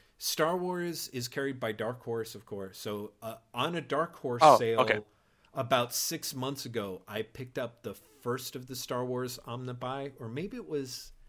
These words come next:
Speaker 1: you know, around Christmas, they usually have one sale where they mark their stuff to fifty percent off. So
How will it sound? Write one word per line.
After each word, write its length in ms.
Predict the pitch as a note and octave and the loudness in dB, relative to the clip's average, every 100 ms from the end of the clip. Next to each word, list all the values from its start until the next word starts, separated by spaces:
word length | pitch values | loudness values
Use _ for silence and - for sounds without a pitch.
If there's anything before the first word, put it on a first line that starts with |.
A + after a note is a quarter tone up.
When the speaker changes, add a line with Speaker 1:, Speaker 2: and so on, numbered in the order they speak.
| - _ _ | -20 _ _
Speaker 1:
you 100 | C3 | -4
know, 160 | D3 C#3 | 0 0
around 320 | C3+ C3 B2 | 0 -4 -8
Christmas, 640 | - D3+ D3+ - G#2 - | -6 -4 -4 -4 -8 -8
they 120 | - | -6
usually 480 | G2+ A2 B2 A#2+ A2+ | -6 -6 -6 -4 -6
have 280 | A2 A2 G#2 | -6 -8 -6
one 220 | G#2 G#2+ | -8 -6
sale 320 | - A2 G#2 | -6 -4 -4
where 200 | G2+ F#2+ | -4 -6
they 200 | F#2+ G#2 | -8 -8
mark 280 | F#2 F#2+ G2 | -8 -12 -10
their 120 | G2+ | -12
stuff 280 | F#2+ - F#2 | -12 -12 -14
to 80 | - | -14
fifty 320 | F2+ G2+ - F#2+ | -14 -16 -14 -16
percent 340 | F2+ - F2 | -14 -14 -14
off. 360 | E2 D#2 D#2+ - _ _ _ _ - | -14 -16 -20 -20 _ _ _ _ -14
So 1000 | - A2 G2+ G2+ G2 F#2+ F#2 F#2 F2+ | -8 -4 -2 0 -2 -4 -6 -8 -8